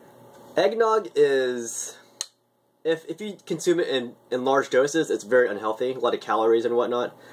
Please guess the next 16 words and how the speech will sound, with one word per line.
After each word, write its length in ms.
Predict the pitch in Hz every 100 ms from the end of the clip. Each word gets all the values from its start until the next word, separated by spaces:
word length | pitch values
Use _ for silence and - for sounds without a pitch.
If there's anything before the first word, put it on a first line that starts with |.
| - - - - -
But 220 | 139 135
I 20 | 170
like 220 | 208 175
getting 160 | 165 143
just 160 | -
a 40 | 107
little 320 | 101 104 92
bit. 240 | 87 76 - - - - - - - - - - - -
Just 140 | -
a 40 |
little 240 | 117 110 95
bit 120 | 92
of 100 | 90
eggnog. 480 | 90 92 90 101 - - _ _ _ - - - _ _ _ _ _ - - - - - - - - - - - - - - - - - _ - - - - - - - - - -
So 320 | - - 95
let's, 500 | 101 - - - -